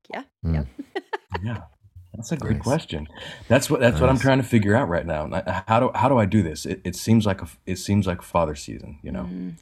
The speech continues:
Speaker 2: Mm, mm.
Speaker 3: And it seems like there's enough, there's enough need. Um, uh, and I just wanna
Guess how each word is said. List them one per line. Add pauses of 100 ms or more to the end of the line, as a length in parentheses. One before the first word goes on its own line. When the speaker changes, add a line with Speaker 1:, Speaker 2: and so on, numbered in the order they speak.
(160)
Speaker 2:
Mm, (180)
mm.
Speaker 3:
And
it
seems
like
there's
enough, (100)
there's
enough
need. (340)
Um, (720)
uh, (340)
and
I
just
wanna